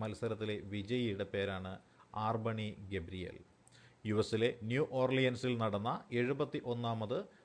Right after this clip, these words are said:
വിശ്വസുന്ദരി മത്സരത്തിലെ വിജയിയുടെ പേരാണ് ആർബണി ഗബ്രിയേൽ. മിസ് യു എസ് എ ആയിട്ടാണ് ആർബണി ഗബ്രിയേൽ തിരഞ്ഞെടുക്കപ്പെട്ടത്. ഗുരുവായൂരപ്പൻ ട്രസ്റ്റിൻ്റെ രണ്ടായിരത്തി ഇരുപത്തിരണ്ടിലെ ഓടക്കുഴൽ അവാർഡ് ലഭിച്ച പ്രാണവായു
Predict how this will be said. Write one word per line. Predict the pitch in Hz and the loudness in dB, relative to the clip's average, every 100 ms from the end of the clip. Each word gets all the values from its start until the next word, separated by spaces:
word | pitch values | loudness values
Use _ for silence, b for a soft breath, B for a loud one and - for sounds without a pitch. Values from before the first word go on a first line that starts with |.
| b | b
വിശ്വസുന്ദരി | 131 139 208 180 156 139 127 123 107 | -2 0 -2 0 0 2 4 4 2
മത്സരത്തിലെ | 110 113 127 120 117 117 104 98 | -2 0 0 0 0 0 -2 -2
വിജയിയുടെ | 98 117 120 117 107 | 0 2 2 2 2
പേരാണ് | 101 98 95 - 101 | 0 0 -4 -6 -4
ആർബണി | 104 107 107 107 104 101 92 | -2 -2 -2 -4 -4 -8 -6
ഗബ്രിയേൽ. | 92 90 95 90 139 - b b - | -6 -6 -6 -6 -8 -14 b b -6
മിസ് | 139 - 131 | -6 -2 0
യു | 127 | 2
എസ് | 123 | 2
എ | 123 | 2
ആയിട്ടാണ് | 110 107 113 143 113 | 4 2 0 -2 -2
ആർബണി | 110 107 104 | 0 -2 -2
ഗബ്രിയേൽ | 101 95 98 92 | -2 0 -2 -2
തിരഞ്ഞെടുക്കപ്പെട്ടത്. | 98 92 87 92 98 104 - 82 - _ B B B - 127 | -4 -4 -4 -4 -6 -10 -10 -12 -18 _ B B B -2 4
ഗുരുവായൂരപ്പൻ | 143 160 185 214 202 208 190 | 6 8 8 6 6 4 2
ട്രസ്റ്റിൻ്റെ | 175 - 165 156 | 2 2 4 6
രണ്ടായിരത്തി | 139 135 151 156 151 135 | 6 8 8 8 6 4
ഇരുപത്തിരണ്ടിലെ | 135 143 135 135 127 131 113 | 4 2 0 2 2 4 2
ഓടക്കുഴൽ | 123 139 135 131 135 113 | 6 4 6 4 4 4
അവാർഡ് | 117 131 135 | 4 4 2
ലഭിച്ച | 117 113 120 - - | 0 0 -2 -2 0
പ്രാണവായു | 120 135 139 131 123 | 2 2 2 2 0